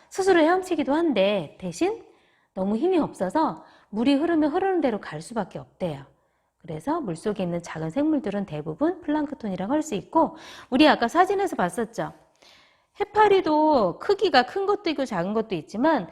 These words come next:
물이 흐를 때 물을 거슬러서 물고기처럼 막 거슬러서 올라갈 수가 없어요. 그래서 얘도 아무리 크지만 물의 흐름을 거슬러서 헤엄칠 수 없다고 해서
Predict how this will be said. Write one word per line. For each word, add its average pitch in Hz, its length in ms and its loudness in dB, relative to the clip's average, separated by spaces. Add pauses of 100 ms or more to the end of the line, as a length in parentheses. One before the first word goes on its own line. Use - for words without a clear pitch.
(240)
물이 240 300 2
흐를 349 320 2
때 277 120 4
물을 190 280 -2
거슬러서 202 500 -4
물고기처럼 208 640 -4
막 - 260 -10
거슬러서 214 500 -4
올라갈 208 380 2
수가 175 240 -6
없어요. 165 880 -2 (400)
그래서 175 460 -2
얘도 285 480 0 (240)
아무리 165 340 -4
크지만 285 680 -2 (260)
물의 185 240 -2
흐름을 269 340 2
거슬러서 175 560 -6
헤엄칠 311 420 -4
수 233 180 -8
없다고 165 540 -8
해서 320 380 -6